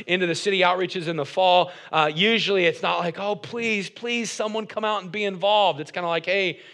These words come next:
we have this going on," and people show up. I, I think we have folks with a burden. I think when we have, uh, preaching, you know, whether it's Fountain Senior or myself or the staff guys or Blim or somebody else preaching and, and we, the burden is covered.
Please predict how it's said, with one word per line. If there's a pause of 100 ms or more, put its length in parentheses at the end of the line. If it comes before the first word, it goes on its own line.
(160)
we
have
this
going
on,"
and
people
show
up.
I,
I
think
we
have
folks
with
a
burden. (520)
I
think
when
we
have, (260)
uh,
preaching,
you
know,
whether
it's
Fountain
Senior
or
myself
or
the
staff
guys
or
Blim
or
somebody
else (300)
preaching
and,
and
we,
the
burden
is
covered.